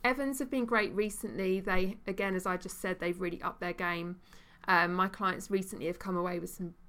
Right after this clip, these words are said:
lovely, beautiful, bright coloured coats, some coated jeans, beautiful blouses, and footwear.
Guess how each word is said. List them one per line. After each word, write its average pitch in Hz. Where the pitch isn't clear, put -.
lovely, 190
beautiful, 196
bright 175
coloured 170
coats, -
some 190
coated 180
jeans, 233
beautiful 233
blouses, 175
and 240
footwear. 180